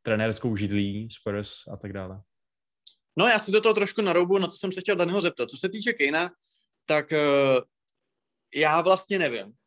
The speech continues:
Speaker 2: Jako, já jsem tady, když jsi tady ty minule nebyl, tak jsme se bavili o té kacířské myšlence, jestli vlastně nejlepší front three, eh, Spurs není Lucas, Son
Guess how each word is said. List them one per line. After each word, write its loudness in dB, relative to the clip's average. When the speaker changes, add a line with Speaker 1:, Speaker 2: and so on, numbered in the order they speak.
Speaker 2:
Jako, 2
já 4
jsem 0
tady, 4
když 2
jsi -2
tady -2
ty -4
minule 0
nebyl, 0
tak -8
jsme -8
se 0
bavili 2
o -2
té -4
kacířské -4
myšlence, -4
jestli -2
vlastně -4
nejlepší 0
front 0
three, 0
eh, 0
Spurs -6
není -4
Lucas, 2
Son -2